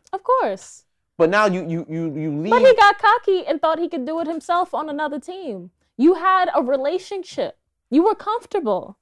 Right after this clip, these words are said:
Speaker 2: He was comfortable, yes. But I can understand from the a-, aspect of he wanted change. He wanted, he wanted to test the waters.
Speaker 1: He wants change. He needs to sit down and retire. That's
Speaker 2: That,
Speaker 1: the,
Speaker 2: that, that's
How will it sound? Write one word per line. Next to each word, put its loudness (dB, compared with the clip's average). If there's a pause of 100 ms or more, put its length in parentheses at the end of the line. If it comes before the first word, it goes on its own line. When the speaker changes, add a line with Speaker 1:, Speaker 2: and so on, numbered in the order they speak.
(560)
Speaker 2:
He 2
was 2
comfortable, -4
yes. -6 (580)
But 4 (640)
I 4
can 0
understand 0
from -4
the -2 (100)
a-, -16 (100)
aspect -2
of -6
he -6
wanted -6
change. -18 (960)
He -6
wanted, -2 (260)
he -8
wanted -2
to -12
test -2
the -4
waters. -4
Speaker 1:
He -6
wants -12
change. -14
He -12
needs -12
to -20
sit -14
down -18
and -20
retire. -18
That's 0
Speaker 2:
That, -
Speaker 1:
the, -6
Speaker 2:
that, -2
that's -20